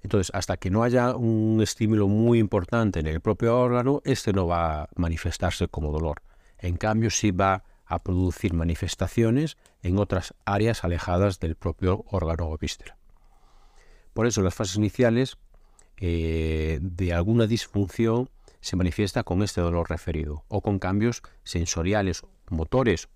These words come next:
o tróficos en la piel, tejido subcutáneo, en los músculos. Y esto es por lo que viene a vernos el paciente. Entonces nosotros tenemos que ser capaces de detectarlo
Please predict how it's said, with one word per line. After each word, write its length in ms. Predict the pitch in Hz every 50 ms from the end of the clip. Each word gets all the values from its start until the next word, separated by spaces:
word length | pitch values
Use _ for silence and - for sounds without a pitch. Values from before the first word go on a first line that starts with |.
| _ -
o 260 | - 80 76 73 76 -
tróficos 580 | - - 127 123 - - - - 143 131 - - -
en 120 | 90 85
la 120 | 82 80 -
piel, 460 | - 123 127 123 127 131 131 127 120
tejido 280 | - - - - 82
subcutáneo, 560 | 85 - 98 - - - - 110 110 127 131 113
en 80 | 85
los 120 | 78 71 -
músculos. 520 | 87 80 - - - 87 82 - - - _ - - _ _ - - - - - _ _ -
Y 140 | - 117 131
esto 440 | 151 147 - - - 123 139 170 - - - - - -
es 140 | 104 98
por 280 | - - - 98 85 85
lo 140 | 85 80 80
que 220 | - - 80 76
viene 400 | 76 101 131 120 107 85 82 87 -
a 80 | 92 92
vernos 300 | 90 82 87 82 - -
el 60 | 80
paciente. 560 | - 76 - - 82 76 73 - - - - - - - - - - _ - - - _ _ - - -
Entonces 240 | - - 87 80 82
nosotros 240 | 104 104 - 117 -
tenemos 260 | - 120 123 117 -
que 80 | - 98
ser 100 | 113 110
capaces 600 | - 92 - - - 156 156 151 - - 82 76
de 100 | 78 78
detectarlo 680 | 76 73 71 - 80 73 - - - - - - -